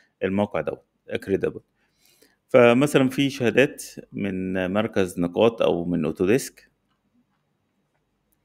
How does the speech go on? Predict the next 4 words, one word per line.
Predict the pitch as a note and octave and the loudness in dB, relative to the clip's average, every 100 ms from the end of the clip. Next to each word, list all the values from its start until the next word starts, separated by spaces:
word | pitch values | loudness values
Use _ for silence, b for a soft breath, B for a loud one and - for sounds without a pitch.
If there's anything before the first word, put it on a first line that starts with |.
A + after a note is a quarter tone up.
| _ b b b b - | _ b b b b -10
هتلاقيها | F#2 F#2 F#2 G#2+ G2 | -8 -2 0 0 0
موجودة | G2 F2 F#2+ F2+ | -2 -4 -4 -4
هنا | E2+ F#2 B2+ - _ _ _ _ _ _ _ _ _ _ _ _ | -4 -4 -6 -8 _ _ _ _ _ _ _ _ _ _ _ _
أهمت، | - E2+ F2 A2+ - - | -12 -6 0 0 -2 -14